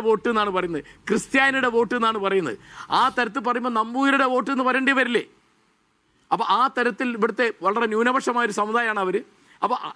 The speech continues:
അ-, ഇല്ല, ആളുകൾ ഇല്ല എന്നല്ല ഞാൻ പറഞ്ഞത്. ഇനി നമ്മുടെ വന്നുകൊണ്ടിരിക്കുന്ന, ഇപ്പോൾ അടുത്ത് വരാൻ പോകുന്ന ഇലക്ഷനിൽ അങ്ങനെ ഒരു സ്ഥാനാർത്ഥിയെ നിർത്തിയാൽ ജയിപ്പിക്കാൻ സാധിക്കും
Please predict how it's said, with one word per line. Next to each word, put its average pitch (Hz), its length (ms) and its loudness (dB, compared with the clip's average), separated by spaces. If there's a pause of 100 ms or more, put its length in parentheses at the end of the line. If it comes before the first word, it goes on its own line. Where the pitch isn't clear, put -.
അ-, 165 100 -4 (120)
ഇല്ല, 220 120 -4 (160)
ആളുകൾ 262 340 2
ഇല്ല 240 220 0
എന്നല്ല 262 280 0
ഞാൻ 254 140 0
പറഞ്ഞത്. 208 280 -4 (480)
ഇനി 269 200 6 (1160)
നമ്മുടെ 240 260 2 (460)
വന്നുകൊണ്ടിരിക്കുന്ന, 247 840 0
ഇപ്പോൾ 208 160 0 (140)
അടുത്ത് 233 300 -4
വരാൻ 240 260 0
പോകുന്ന 220 280 2 (520)
ഇലക്ഷനിൽ 220 440 0 (380)
അങ്ങനെ 233 340 -2
ഒരു 208 120 -2
സ്ഥാനാർത്ഥിയെ 233 680 2
നിർത്തിയാൽ 202 400 0 (400)
ജയിപ്പിക്കാൻ 233 600 2 (120)
സാധിക്കും 214 420 -2